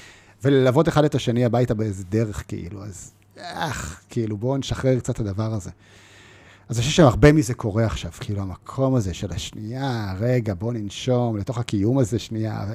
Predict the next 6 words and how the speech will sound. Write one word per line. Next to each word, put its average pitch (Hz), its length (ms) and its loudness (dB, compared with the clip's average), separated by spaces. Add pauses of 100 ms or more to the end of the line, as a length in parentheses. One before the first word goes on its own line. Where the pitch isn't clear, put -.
(160)
יאללה. 127 460 -2 (800)
בואו 165 340 4
נעזור 139 360 4
אחד 139 200 0
לשני 135 360 2
רגע 147 440 4